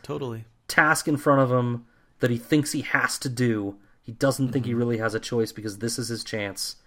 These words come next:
Speaker 2: And so he's gonna do it, even though he even notes it's not a good format for him, the tourney.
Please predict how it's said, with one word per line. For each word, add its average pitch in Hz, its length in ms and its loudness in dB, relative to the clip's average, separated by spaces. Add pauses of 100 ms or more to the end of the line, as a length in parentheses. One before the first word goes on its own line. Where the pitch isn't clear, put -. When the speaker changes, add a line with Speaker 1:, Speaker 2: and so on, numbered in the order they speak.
(840)
Speaker 2:
And 107 500 -2 (160)
so 117 220 0
he's 110 120 -2
gonna 107 220 -4
do 101 240 -4
it, 95 180 -8
even 127 300 -2
though 110 480 4 (800)
he - 160 -6
even 135 320 4
notes 123 520 2 (120)
it's - 200 -8
not 123 200 4
a - 40 2
good 117 160 -2
format 104 400 0
for 95 260 -4
him, 90 120 -10 (440)
the 110 100 -6
tourney. 98 440 -6